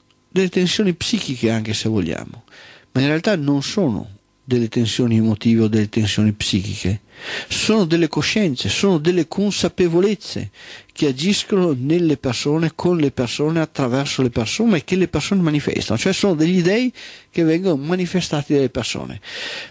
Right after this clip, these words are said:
Parliamo nel nostro caso delle persone, perché ogni volta che si costruisce un universo diverso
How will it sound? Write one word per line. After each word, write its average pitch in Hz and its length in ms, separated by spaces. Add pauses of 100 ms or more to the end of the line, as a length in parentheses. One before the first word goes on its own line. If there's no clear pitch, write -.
(360)
Parliamo 123 280
nel 123 100
nostro 117 180
caso 123 220
delle 123 100
persone, 113 400
perché 165 440
ogni 233 320
volta 143 520 (560)
che 190 140
si - 160
costruisce 165 840
un 127 160
universo 160 600
diverso 139 840